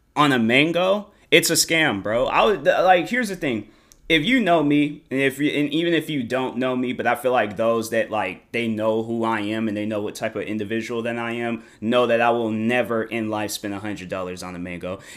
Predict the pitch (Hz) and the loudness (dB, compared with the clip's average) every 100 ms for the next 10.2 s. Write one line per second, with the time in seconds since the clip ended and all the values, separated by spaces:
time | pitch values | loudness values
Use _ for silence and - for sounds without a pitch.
0 | - 165 - - 185 - 143 151 131 113 | 4 4 4 0 0 2 2 4 4 0
1 | - 107 117 156 135 107 92 - - - | -4 -6 0 2 2 0 -6 -10 -14 -6
2 | - 120 135 127 113 - 123 117 107 87 | -2 2 2 2 0 -2 -2 -4 -6 -12
3 | - - 85 98 123 - _ _ _ _ | -14 -14 -4 0 0 -2 _ _ _ _
4 | 127 131 139 135 120 123 139 127 127 135 | -2 0 2 0 0 2 2 0 -2 -2
5 | 127 - 101 87 92 - _ _ - 123 | -2 -2 -4 -6 -12 -14 _ _ 0 0
6 | - 139 127 131 123 117 113 123 143 147 | 2 0 2 0 0 -2 -2 2 6 6
7 | 139 143 135 120 113 139 135 127 113 131 | 6 2 -2 -2 0 0 0 0 0 0
8 | - 123 98 123 - - 131 123 123 120 | 0 -4 0 2 2 0 0 0 -2 -2
9 | - - 135 123 120 117 104 - 95 82 | -4 -6 -4 -2 -2 -2 -4 -4 -8 -8
10 | 82 95 | -12 -18